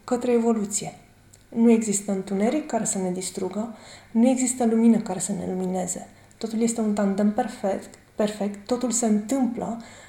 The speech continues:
astfel încât să evoluăm individual și împreună. Iar în momentul în care vom înțelege că fiecare dintre noi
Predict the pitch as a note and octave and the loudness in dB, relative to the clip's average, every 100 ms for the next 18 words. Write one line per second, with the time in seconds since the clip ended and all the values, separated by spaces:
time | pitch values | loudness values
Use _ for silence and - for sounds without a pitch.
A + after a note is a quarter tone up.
0 | - - G3+ - G#3 G3+ G#3 - - G3+ | -12 -4 -2 0 0 0 -2 -4 -2 -2
1 | G3+ - G#3 G#3 G3+ F#3 F#3 F#3 G#3 - | -4 -2 0 2 2 2 0 0 -2 -6
2 | - - - - A3 A#3+ C4 A3 F#3+ F#3 | -18 -20 -20 0 4 4 4 2 2 0
3 | F#3 - - - - G3 - F#3+ F#3+ F3+ | -2 -6 -14 -10 -6 -4 -2 -4 -4 -4
4 | E3+ - - _ _ - - - - _ | -8 -14 -20 _ _ -20 -20 -20 -20 _
5 | - A3+ A3 G#3+ A3 A#3+ A#3 A3+ G3+ G3+ | -2 2 4 4 4 4 4 4 4 4
6 | G3+ G3 - G3+ G#3 G#3 G#3+ G#3 - G#3+ | 2 2 2 2 2 0 -2 -4 -4 -2
7 | G#3+ G#3 G#3 G3+ G3+ G3 G3 G3+ F#3 | 0 0 2 2 0 0 2 2 2